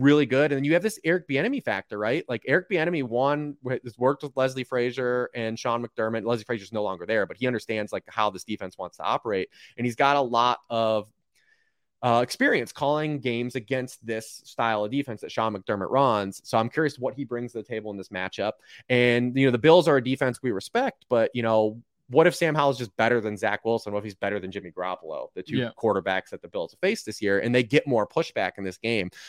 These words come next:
Speaker 1: So that's a game I think that is very interesting. Could be a game that's, like, a, it could definitely, it's not even hard to argue for it, like, potentially going over, right? Like, I
Speaker 2: Mm-hmm.
Speaker 1: think most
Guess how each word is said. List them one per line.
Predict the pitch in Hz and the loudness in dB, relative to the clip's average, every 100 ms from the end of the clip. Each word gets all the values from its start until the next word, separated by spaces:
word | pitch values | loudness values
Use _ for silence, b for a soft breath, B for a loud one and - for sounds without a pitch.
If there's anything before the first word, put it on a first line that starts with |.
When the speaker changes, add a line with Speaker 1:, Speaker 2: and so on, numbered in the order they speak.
| - | -8
Speaker 1:
So | 127 | 6
that's | 147 208 | 6 6
a | 226 | 4
game | 185 170 143 | 4 4 4
I | |
think | 135 143 135 | 2 0 2
that | 120 | 2
is | 120 110 | 0 0
very | 120 123 110 | 2 2 2
interesting. | 120 120 117 123 117 117 | -2 -4 -6 -4 -4 -2
Could | 131 120 | -4 0
be | 131 | 0
a | |
game | 117 113 113 | 0 0 0
that's, | 107 - | -2 -4
like, | 101 107 | -4 -2
a, | 104 - | -4 -8
it | 120 | -8
could | - 123 | -4 -2
definitely, | 113 110 131 123 123 B - | 0 0 2 0 0 B 2
it's | 190 | 4
not | 277 | 4
even | 277 | 4
hard | 160 165 139 | 2 0 0
to | |
argue | 107 160 135 | 0 0 0
for | 127 104 | -4 -4
it, | |
like, | 113 107 | -4 -8
potentially | 127 139 120 110 | -8 -8 -6 -6
going | 104 95 107 | -4 -2 0
over, | 131 92 | 0 -2
right? | 87 113 | -4 4
Like, | 180 | 4
I | 165 | 4
Speaker 2:
Mm-hmm. | |
Speaker 1:
think | 143 120 | 2 2
most | 127 127 | 2 2